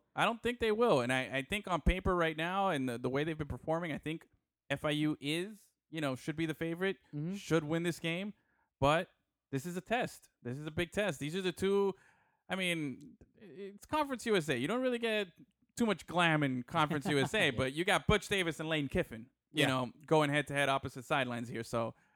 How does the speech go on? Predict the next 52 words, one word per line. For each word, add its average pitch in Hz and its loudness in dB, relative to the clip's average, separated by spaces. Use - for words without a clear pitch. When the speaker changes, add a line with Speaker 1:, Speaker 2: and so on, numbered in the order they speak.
Speaker 1:
um, 127 2
I, 160 0
I 202 0
think 294 -6
it'll 262 0
be 220 0
a, 190 0
it 180 -12
might 277 -6
be 294 -4
a 285 0
little 277 4
closer, 240 2
but 226 -2
I'd 202 2
like 233 0
to, 226 -6
you 160 -8
know 240 4
what? 262 2
I'd 226 -6
like 277 -4
to 196 -6
see 196 -2
F 180 0
I 160 0
U 156 0
just 131 -6
slap - 0
'em. 113 -14
Just, 135 0
Speaker 2:
Oh, 120 0
me 131 -2
too. 127 -6
Speaker 1:
just 123 6
Speaker 2:
Mollywop. 120 4
Speaker 1:
spank 165 6
it 165 0
around 156 4
a 156 2
little 156 2
bit. 156 2
Maybe - 0
Speaker 2:
Yeah. 185 4
Speaker 1:
like 160 2
a - -8
forty-two 180 -2
to 143 0
fourteen. 196 -4
I'd - -2
like 170 -2
that. 123 -6